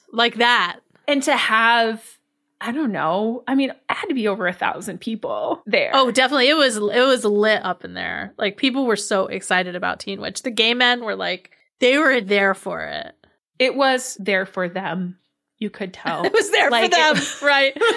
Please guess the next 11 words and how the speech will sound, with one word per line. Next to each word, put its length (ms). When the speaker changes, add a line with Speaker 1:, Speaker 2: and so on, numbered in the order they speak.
Speaker 2:
it 140
was 180
a 60
mutual 880
being 380
there 240
for. 360
Speaker 1:
Love 200
affair. 500
<laughs> 240
Speaker 2:
Yeah. 400